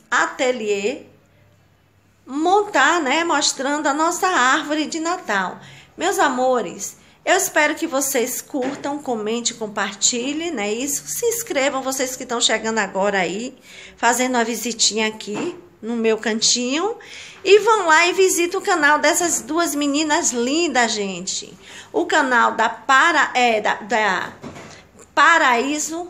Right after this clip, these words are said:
das Flores, o Elisângela Aguiar, e Tati Pontes Atelier.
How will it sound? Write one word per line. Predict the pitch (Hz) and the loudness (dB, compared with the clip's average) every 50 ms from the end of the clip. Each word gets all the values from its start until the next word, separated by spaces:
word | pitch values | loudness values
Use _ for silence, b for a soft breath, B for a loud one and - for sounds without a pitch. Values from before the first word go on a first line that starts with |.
| - - | -10 -6
das | - 233 226 220 - - | -4 -2 -2 -2 -4 -6
Flores, | - 226 214 208 233 262 427 381 415 - - 269 | -4 -2 0 0 0 0 0 -2 -4 -6 -6 -4
o | 240 | -4
Elisângela | 247 240 240 240 - 226 214 208 220 196 196 | -4 -2 -4 -4 -6 -6 -6 -6 -6 -4 -4
Aguiar, | 190 190 190 - - 226 247 233 233 262 285 427 - - B B B B B B - | -4 -4 -6 -8 -6 -2 0 2 2 2 2 0 -4 -8 B B B B B B 0
e | 415 453 440 - | 2 2 2 2
Tati | 415 359 339 339 - 415 427 | 2 2 4 4 2 0 0
Pontes | 427 - 302 311 311 311 320 302 339 | 0 0 -2 -2 -2 -4 -4 -2 0
Atelier. | 311 311 311 320 311 330 349 359 247 220 190 180 180 | -2 0 0 0 0 0 0 -2 -4 -4 -4 -4 -8